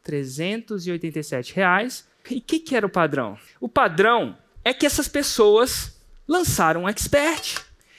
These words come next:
Elas estavam batendo cabeça, lançando a si mesmo, e não tem nada de errado com isso. Mas elas simplesmente, quando a gente olhava esses grandes saltos,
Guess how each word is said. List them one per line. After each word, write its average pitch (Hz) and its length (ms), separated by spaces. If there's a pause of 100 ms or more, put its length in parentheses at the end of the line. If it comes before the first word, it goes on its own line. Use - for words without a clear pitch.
(140)
Elas 262 180
estavam 277 260
batendo 240 520
cabeça, 247 460
lançando 202 400
a - 20
si 175 140
mesmo, 214 340
e 226 120
não 220 180
tem 196 240
nada 247 340
de 269 140
errado 226 400
com 240 140
isso. 165 340 (220)
Mas 233 480 (320)
elas 214 260
simplesmente, 254 1200 (300)
quando 185 160
a - 20
gente 190 200
olhava 180 340
esses 160 300
grandes 240 680
saltos, 196 800